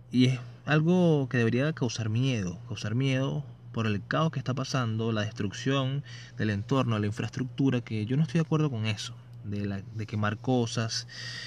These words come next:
eh, autobuses, dañar el, el metro, quemar un, un edificio. Yo no estoy de acuerdo con eso, no, no, no, yo no comparto, ¿no? Y bueno,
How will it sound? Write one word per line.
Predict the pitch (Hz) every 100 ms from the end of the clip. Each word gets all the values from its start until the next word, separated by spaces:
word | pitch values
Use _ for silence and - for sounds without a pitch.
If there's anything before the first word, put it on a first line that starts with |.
| - - -
eh, | 107 101 92 - - - 110
autobuses, | 110 113 101 135 139 123 113 117 113 110 104 101 -
dañar | 104 104 101
el, | 110 107 98
el | 101 98
metro, | 127 131 117 113 110 104 98 98 - - - - - - -
quemar | - 95 95
un, | 110 110 107 -
un | 110 110
edificio. | 101 - 139 123 113
Yo | 113
no | 139
estoy | - 170 165 - - - - - -
de | 123
acuerdo | 131 143 131
con | 120
eso, | 127 - - -
no, | 95 101
no, | 101 101 95
no, | 101 104 101 - - -
yo | 107
no | 120
comparto, | 127 117 120 101
¿no? | 98 131 - - - - - - - - - - - - - -
Y | 101
bueno, | 104 92